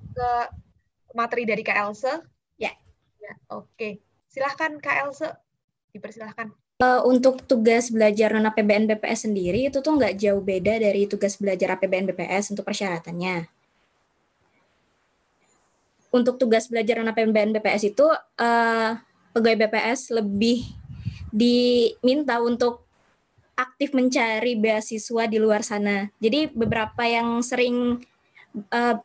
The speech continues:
Speaker 3: pegawai B P S dapatkan itu biasanya L P D P, terus Australia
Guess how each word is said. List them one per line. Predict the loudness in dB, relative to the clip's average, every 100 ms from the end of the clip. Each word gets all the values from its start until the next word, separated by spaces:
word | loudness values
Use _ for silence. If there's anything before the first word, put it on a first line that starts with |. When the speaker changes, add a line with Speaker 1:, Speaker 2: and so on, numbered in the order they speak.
| _ _ -4
Speaker 3:
pegawai | 0 2 2
B | 0
P | -2 -2
S | -4 -2
dapatkan | -2 -2 -4 -6 -6 -6 -6
itu | -4 0 2
biasanya | 4 2 0 0 -2
L |
P | 0
D | -2 -2
P, | 0 2 2 -2 -2
terus | 0 0 -2
Australia | -6 -4 -2 0 0